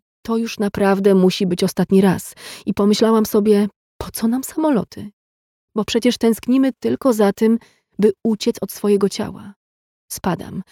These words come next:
spadam razem z samolotem i nie zdążę już zwymiotować. Z niczym nie zdążę.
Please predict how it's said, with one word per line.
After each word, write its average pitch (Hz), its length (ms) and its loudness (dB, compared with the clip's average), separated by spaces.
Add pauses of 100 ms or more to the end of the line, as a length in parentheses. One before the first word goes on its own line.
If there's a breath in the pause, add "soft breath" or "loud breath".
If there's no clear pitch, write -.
(280 soft breath)
spadam 214 500 2
razem 208 360 4
z - 40 0
samolotem 190 680 2
i 202 80 2
nie 190 160 6
zdążę 175 380 4
już 170 160 4
zwymiotować. 185 760 0 (100)
Z 185 100 2
niczym 196 360 2
nie 160 120 2
zdążę. 175 500 -4